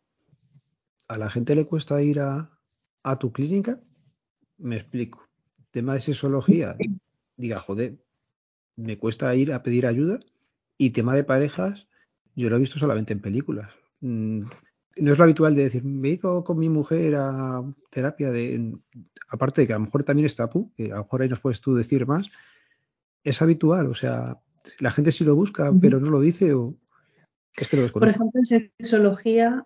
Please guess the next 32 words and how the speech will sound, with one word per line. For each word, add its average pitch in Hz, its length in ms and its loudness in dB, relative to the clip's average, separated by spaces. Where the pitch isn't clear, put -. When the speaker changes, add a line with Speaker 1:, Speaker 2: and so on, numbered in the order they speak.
Speaker 2:
eh, 185 600 4
yo 196 120 6
ahí 202 140 8
tuve 208 200 8
un 190 100 6
hándicap, 214 640 0
que 185 140 6
fue 175 240 4
que 175 80 2
efectivamente 175 920 0
la 185 160 8
gente 170 280 0
no 180 120 6
dice, 175 320 4
"Oye, 185 320 8
he 170 100 8
ido 190 340 8
a 180 180 4
una 180 320 2
persona 180 540 2
a 190 60 2
tratar 170 680 0
la 165 120 2
eyaculación 156 500 0
precoz 170 540 0
o 175 100 0
la 165 100 4
disfunción 165 480 6
eréctil 160 640 2
o 180 220 6
el 170 100 8
vaginismo". 170 760 2